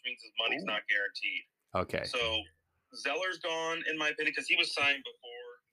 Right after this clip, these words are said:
Speaker 1: they traded for Olynyk. Um, but I think he's gone, and I think Rudy Gay is gone, which sucks because, you know, that'll be a big cap hit, but
Speaker 3: Yeah.
Speaker 1: whatever.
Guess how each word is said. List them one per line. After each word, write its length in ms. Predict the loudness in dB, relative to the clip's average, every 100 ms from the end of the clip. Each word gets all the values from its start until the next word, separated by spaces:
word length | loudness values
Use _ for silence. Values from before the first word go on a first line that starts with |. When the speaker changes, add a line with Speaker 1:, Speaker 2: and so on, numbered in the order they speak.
| _ 2
Speaker 1:
they 60 | 2 2
traded 260 | 4 4 4 0
for 100 | -2
Olynyk. 520 | 0 0 0 0 -2 -8 _ _ _ _ _ _ _ _ -4
Um, 320 | 0 0 -2 -8 _ _ _ _ _ _ _ _
but 100 | 4
I 80 | 6
think 180 | 6 8
he's 240 | 8 8
gone, 500 | 6 4 6 6 2 -4 _ _ _ _ _ _ -4
and 100 | -2
I 60 |
think 220 | 2 0 0
Rudy 280 | 2 4 6
Gay 220 | 8 8
is 120 | 8 6
gone, 480 | 4 4 4 2 -4 _ -8 -2
which 240 | 0 2
sucks 280 | 2 2 -2
because, 480 | 0 4 4 2 -6 0
you 80 | 2
know, 160 | 2 4
that'll 180 | 4
be 100 | 4
a 80 | 4
big 140 | 4 2
cap 180 | 2 2 4
hit, 200 | 4 2 0
but 240 | 0 -2 _ 4
Speaker 3:
Yeah. 340 | 8 10 10
Speaker 1:
whatever. 180 | 8